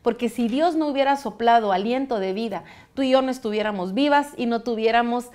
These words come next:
ese éxito que estamos teniendo en el lugar donde estamos, eh, viviendo, en el lugar donde estamos trabajando, donde estamos estudiando.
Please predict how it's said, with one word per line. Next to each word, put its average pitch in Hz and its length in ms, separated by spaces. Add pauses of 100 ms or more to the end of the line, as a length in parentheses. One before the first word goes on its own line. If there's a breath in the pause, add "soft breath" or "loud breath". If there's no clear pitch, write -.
(300 loud breath)
ese 240 380
éxito 254 340
que 202 80
estamos 208 360
teniendo 233 580
en 226 140
el 208 100
lugar 190 260
donde 208 220
estamos, 175 580 (540 loud breath)
eh, 208 200
viviendo, 285 840
en 233 100
el 208 120
lugar 208 260
donde 214 180
estamos 190 320
trabajando, 277 720
donde 202 220
estamos 196 340
estudiando. 170 600